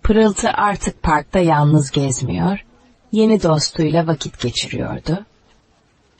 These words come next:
Diğer fareler onları gördü ve Pırıltı'nın neşeli olduğunu fark ettiler.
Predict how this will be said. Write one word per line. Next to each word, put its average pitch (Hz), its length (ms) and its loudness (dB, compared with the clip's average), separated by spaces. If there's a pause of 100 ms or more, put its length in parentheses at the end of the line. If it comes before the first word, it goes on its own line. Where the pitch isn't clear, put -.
(720)
Diğer 247 320 4
fareler 156 580 2
onları 165 360 4
gördü 143 680 0 (360)
ve 196 120 4
Pırıltı'nın 196 540 2
neşeli 160 360 2
olduğunu 151 420 2
fark 240 420 -2
ettiler. - 640 -14